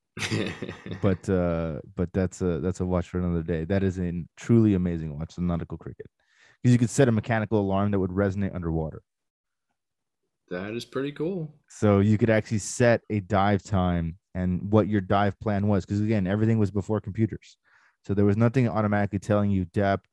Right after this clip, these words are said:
Speaker 2: time, anything like that. So you could set, "Okay, I know at this depth I can be down for thirty minutes. Let me set my alarm feature to go off thirty minutes from when I start my dive to let me know when I need to start resurfacing."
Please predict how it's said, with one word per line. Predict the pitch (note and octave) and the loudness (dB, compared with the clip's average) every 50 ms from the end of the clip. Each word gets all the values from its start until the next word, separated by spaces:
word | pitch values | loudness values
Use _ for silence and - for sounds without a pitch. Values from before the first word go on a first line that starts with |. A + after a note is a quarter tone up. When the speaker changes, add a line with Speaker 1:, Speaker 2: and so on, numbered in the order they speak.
| _ | _
Speaker 2:
time, | - - G2+ G2+ G2+ G2 G2 F#2+ F#2 F#2+ | -10 -6 -4 -2 0 0 2 2 2 0
anything | F#2+ F#2 F2 F#2+ F#2 | 0 -2 -2 -2 -4
like | E2+ E2+ - | -4 -4 -2
that. | A2+ A2 G#2 F2 | 0 0 0 0
So | - - | -2 -2
you | G#2 G#2+ G#2+ | -2 -2 -2
could | - A2+ - | -2 -4 -6
set, | - - G#2 G2 - - | -2 0 0 0 0 0
"Okay, | - - A2 G2+ F#2 F2+ - _ _ _ _ _ _ _ _ - | -2 0 0 0 0 -2 -6 _ _ _ _ _ _ _ _ -2
I | G#2+ A2+ | 2 4
know | A#2 A#2+ A#2 G#2+ | 6 6 6 6
at | - - - | 4 2 2
this | A#2+ A#2 A2 - - | 2 2 2 0 -2
depth | - A2+ G#2+ G2 G2 - _ _ - - | 0 2 2 2 2 -2 _ _ -10 -8
I | G2+ | -4
can | - G#2+ G#2 | -2 -2 0
be | G2 G#2+ | 0 0
down | G2 G2 G#2+ G2 G2 G2 F#2+ - | 0 2 2 4 4 2 0 -2
for | - F#2+ E2+ | -4 -6 -8
thirty | - _ - A2 G#2 G2 F#2 | -6 _ 0 2 2 2 2
minutes. | F2+ G2 A#2 B2+ B2 A2 G2+ F#2+ - - - - _ _ _ _ _ _ _ - | 2 2 4 4 4 4 2 0 -4 -8 -18 -20 _ _ _ _ _ _ _ 0
Let | A2 G#2 A2+ | 0 0 2
me | B2 A#2 | 2 0
set | - - - A#2+ - | 2 2 2 2 2
my | A2 A2 G#2 G2 | 2 2 2 2
alarm | F#2 F#2 F#2+ G2+ A2+ B2 C#3 D3 D3 C#3 | 2 0 0 2 4 4 4 4 2 0
feature | - - G#2+ G2+ F2+ - - G2 F#2 F2+ F2+ F2+ _ _ _ _ _ _ _ - | -2 -2 -2 -2 -2 -4 -4 -4 -2 -2 -4 -6 _ _ _ _ _ _ _ -2
to | A#2+ A2 | -2 -2
go | F#2+ - B2 A2 G#2 G#2 | 2 4 6 6 8 6
off | G#2 G#2 G2 - | 6 4 4 0
thirty | - - - B2 A#2 G#2+ G#2+ G2+ | -2 -2 2 4 4 4 4 2
minutes | G2 G2+ G#2+ G#2 G#2 F#2+ - | 0 0 0 0 -2 -4 -6
from | - - G#2+ G2 F#2+ | -8 -10 -8 -6 -4
when | F#2+ G2 F#2 | -2 -2 -2
I | F2+ | -2
start | E2+ - - G2 F#2+ F#2+ | -4 -4 -2 -2 -2 -2
my | F2+ E2+ | -2 -4
dive | E2 D#2 G#2 A2 A2+ G#2+ G#2 G2 F2 - - | -2 0 0 2 2 2 2 0 -2 -4 -8
to | - G2+ | -6 -4
let | G2+ G#2 G2+ - G#2 | -2 -2 -2 -2 -2
me | G2 | -2
know | G2 G#2+ A#2+ A#2 A2+ G#2 | 2 4 4 6 6 4
when | G2+ G2 F#2+ | 4 2 0
I | |
need | F#2+ G#2 G#2 G2 | 0 -2 -4 -6
to | F2+ | -6
start | - - F2+ C#2+ | -6 -6 -4 -4
resurfacing." | F2+ F2 - - F#2+ F2+ - - - - - - | -4 -6 -4 -2 -2 -2 -2 -4 -10 -18 -18 -18